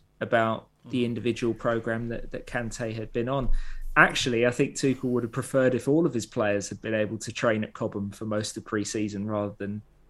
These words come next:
Speaker 1: flying around America in multiple time zones. And we all know why that happens, but, um, you know, I th-, I, in, in terms of Tuchel's perspective as a coach. So I, I think they felt that individually,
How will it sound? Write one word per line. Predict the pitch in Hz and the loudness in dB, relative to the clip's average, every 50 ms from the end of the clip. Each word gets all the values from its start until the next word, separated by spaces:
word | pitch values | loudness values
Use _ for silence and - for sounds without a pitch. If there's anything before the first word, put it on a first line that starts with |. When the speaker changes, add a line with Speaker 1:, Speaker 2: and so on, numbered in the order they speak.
| - - _ _ - | -20 -20 _ _ -20
Speaker 1:
flying | - - - 113 107 104 104 | -8 -4 -2 0 0 0 0
around | 107 107 107 107 101 104 | -2 0 0 -2 -2 -2
America | 101 107 104 104 104 104 - 110 | -2 -2 -2 -2 -2 -4 -6 -8
in | 101 101 | -6 -6
multiple | 104 101 101 104 101 - _ - 101 | -4 -6 -6 -8 -10 -12 _ -14 -12
time | - - 104 104 104 104 | -10 -8 -6 -6 -6 -6
zones. | 98 101 98 98 95 98 98 98 | -4 -6 -6 -6 -6 -8 -8 -8
And | 98 98 107 110 - _ _ - - - - | -8 -10 -10 -12 -14 _ _ -20 -16 -4 2
we | 143 143 147 | 4 6 6
all | 139 127 | 6 6
know | 120 113 110 | 4 2 2
why | 110 110 110 117 110 107 | 2 2 2 2 2 0
that | 98 101 95 98 | 0 -2 -4 -4
happens, | 117 - 110 - - 101 104 117 - | -6 -10 -14 -12 -10 -10 -10 -10 -10
but, | - _ - 101 98 - - - _ _ - - - - _ - | -8 _ -2 -2 -2 -2 -6 -14 _ _ -20 -20 -20 -16 _ -4
um, | 117 110 107 104 101 101 107 113 - _ _ - - - - | -2 0 0 0 -2 -2 -4 -6 -12 _ _ -20 -20 -12 -6
you | 120 113 | -2 -2
know, | 107 98 | 0 0
I | 104 | -2
th-, | 110 - - - | -4 -6 -8 -10
I, | - - - - _ - - | -10 -10 -12 -16 _ -10 -8
in, | 107 - - - | -8 -8 -8 -8
in | 110 110 | -8 -6
terms | 110 - 123 113 107 107 | -4 -2 -2 -2 -2 -4
of | 107 - | -8 -8
Tuchel's | - - 131 117 113 - 107 101 | -4 -2 -2 -2 -2 -6 -10 -12
perspective | - - 107 - - 113 - - - 98 | -12 -12 -10 -6 -6 -6 -6 -8 -10 -10
as | 101 95 | -10 -10
a | 104 | -12
coach. | - - - 131 117 107 - - | -6 0 2 2 2 2 0 0
So | - 135 127 | 4 6 6
I, | 127 - - | 6 4 2
I | 151 | 2
think | 139 175 175 175 | 2 2 2 2
they | 143 127 | 0 -2
felt | - - - 147 135 131 - - - | 0 4 4 6 6 4 2 0 0
that | 120 110 104 - - _ _ _ - - - - - - _ _ - | 0 0 0 -2 -6 _ _ _ -20 -20 -20 -20 -20 -20 _ _ 0
individually, | 139 135 135 123 123 107 147 143 143 - 101 87 85 90 113 143 | 0 2 2 2 2 2 2 0 0 -2 -6 -4 -6 -6 -8 -10